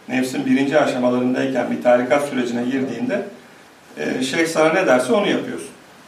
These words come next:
İstisnasız. Hiçbir istisnası yok bunun.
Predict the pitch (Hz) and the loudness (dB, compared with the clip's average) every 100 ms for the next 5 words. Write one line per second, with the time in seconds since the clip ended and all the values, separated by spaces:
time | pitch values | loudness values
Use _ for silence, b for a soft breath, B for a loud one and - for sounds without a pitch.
0 | - - - - - - 139 117 - - | -20 -14 -8 -8 -6 -4 -2 -2 -4 -10
1 | 92 90 - - - - - - - - | -10 -8 -6 -6 -6 -4 -4 -2 -4 -4
2 | - - | -6 -12